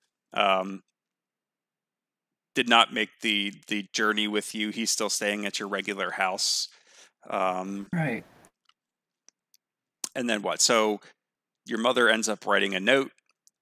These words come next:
Speaker 1: and mails it,
Speaker 2: Mm-hmm.
Speaker 1: and then
Speaker 2: Mm-hmm.
Speaker 1: we, we take over control of the father, whose name is Flint.
Speaker 2: Yes. Uh, and it's funny, like, she's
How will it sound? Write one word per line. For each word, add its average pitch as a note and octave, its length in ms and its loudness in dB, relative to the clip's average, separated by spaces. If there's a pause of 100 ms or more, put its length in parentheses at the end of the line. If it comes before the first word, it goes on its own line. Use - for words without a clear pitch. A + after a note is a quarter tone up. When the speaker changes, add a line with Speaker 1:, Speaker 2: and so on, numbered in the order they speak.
(240)
Speaker 1:
and G2+ 180 -4
mails A#2+ 340 4
it, A#2 280 4
Speaker 2:
Mm-hmm. E3+ 140 0 (500)
Speaker 1:
and G#2+ 160 -4
then G2+ 140 2
Speaker 2:
Mm-hmm. F#2 80 -2
Speaker 1:
we, G2+ 400 0
we G#2 100 -8
take G#2+ 300 -2
over G#2 260 -4
control G2 680 -6
of F#2+ 300 -4
the F3+ 100 -4
father, - 420 -2 (680)
whose G#2 220 -10
name F#2+ 180 -6
is G2 140 -6
Flint. - 460 -8 (800)
Speaker 2:
Yes. C3 920 0 (100)
Uh, B2 300 8 (600)
and D3 360 4
it's C#3+ 200 0
funny, F3 240 6
like, C#3 180 6
she's - 580 0